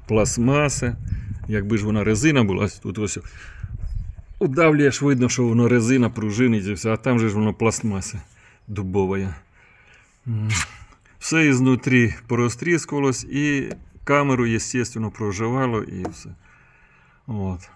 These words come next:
Коли розбортірував, подивився, так воно по всьому периметру, отут усі, отако, все воно, все кругом порозтріскувано було. І одне, і друге колесо.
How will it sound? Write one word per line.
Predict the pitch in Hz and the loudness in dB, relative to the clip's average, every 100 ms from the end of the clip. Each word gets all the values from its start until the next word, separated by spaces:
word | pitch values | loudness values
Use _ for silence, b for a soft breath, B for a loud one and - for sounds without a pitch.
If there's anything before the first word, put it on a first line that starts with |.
| - | -4
Коли | 120 135 | 2 4
розбортірував, | 135 110 127 127 151 143 | 4 4 2 2 2 2
подивився, | 123 113 131 151 123 | 2 2 4 2 0
так | 107 110 | -2 2
воно | 113 | 0
по | 101 113 | 0 -2
всьому | 98 156 147 127 | 0 0 2 0
периметру, | - 120 139 131 117 113 | 2 4 4 4 2 -2
отут | 107 - 113 107 | -2 -2 -4 -4
усі, | 90 131 147 135 | -4 0 2 2
отако, | 113 101 - 135 | 0 -6 -4 -4
все | 110 - 123 | -4 -4 -2
воно, | 113 107 110 104 | -2 -2 -4 -6
все | - 120 | -8 -10
кругом | 110 104 110 107 | -6 -4 -2 -2
порозтріскувано | 101 95 95 - 98 92 - 92 92 90 | -4 -6 -6 -8 -10 -10 -10 -8 -6 -6
було. | 90 90 | -8 -10
І | 85 104 | -8 -2
одне, | 104 117 151 | 0 0 0
і | 113 | 0
друге | 95 104 92 | 0 0 0
колесо. | - 95 90 - | -2 -6 -6 -8